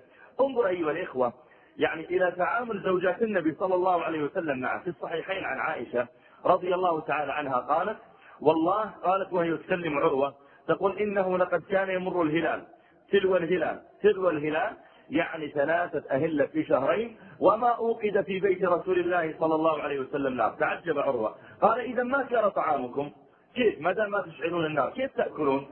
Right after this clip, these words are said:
ما كان طعامكم؟" قالت: "إنما هما الأسودان، التمر والماء". ومع ذلك ما كن زوجات رسول الله صلى الله عليه وسلم يتأسفن من ذلك،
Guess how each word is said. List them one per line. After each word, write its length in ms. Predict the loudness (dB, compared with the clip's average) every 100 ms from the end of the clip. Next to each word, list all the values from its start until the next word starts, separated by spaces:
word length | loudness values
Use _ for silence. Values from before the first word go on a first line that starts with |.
| -20 -2
ما 180 | 0 0
كان 260 | 0 0
طعامكم؟" 640 | 2 0 0 -2 -2 -2 -2 -10 -20 0
قالت: 420 | 2 4 0 -2 -4
"إنما 400 | -6 0 0 2
هما 320 | 2 0 0
الأسودان، 1200 | 0 0 -4 0 0 2 0 2 2 2 0 0 -6 -20 -20 -4
التمر 440 | -4 0 -2 -2 -6 -12 -20 _ 2
والماء". 640 | 2 2 0 0 -2 -6 -8
ومع 320 | 0 2 2 0
ذلك 380 | 0 0 -2 -12 -20 -20 -2
ما 240 | 0 0
كن 440 | -2 -4 -2 -2 -2
زوجات 500 | 0 0 2 -2 0
رسول 340 | 0 0 0 -2
الله 360 | 0 -2 -2 -2
صلى 160 | -2
الله 260 | 2 2 0
عليه 180 | -2 -2
وسلم 400 | -2 -2 -2 -2 -14 -8
يتأسفن 640 | -2 -2 -2 -6 -2 -2 0 -2
من 120 | 0
ذلك، 320 | 0 0 0